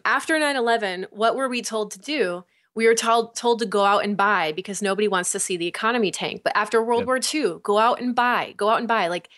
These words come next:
Speaker 1: to buy is to be a patriot, and to not buy is to try to,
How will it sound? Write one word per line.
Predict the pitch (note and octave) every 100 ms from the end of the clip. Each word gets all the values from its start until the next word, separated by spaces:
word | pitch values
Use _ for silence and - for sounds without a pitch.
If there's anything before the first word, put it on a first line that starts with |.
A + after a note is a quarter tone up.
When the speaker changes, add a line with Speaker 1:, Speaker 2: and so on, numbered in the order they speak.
| _ -
Speaker 1:
to | - G#3
buy | G3+ A#3 C4+
is | C#4 G#3 G#3
to | - G#3
be | F3+
a | F3+
patriot, | - A#3 G#3+ F#3 F3+ E3+
and | F#3+ F#3
to | - F#3+
not | G3+ B3+ F#3
buy | F3+ F3 F3
is | F#3 -
to |
try | F3+ F#3+ F3+
to, | F3+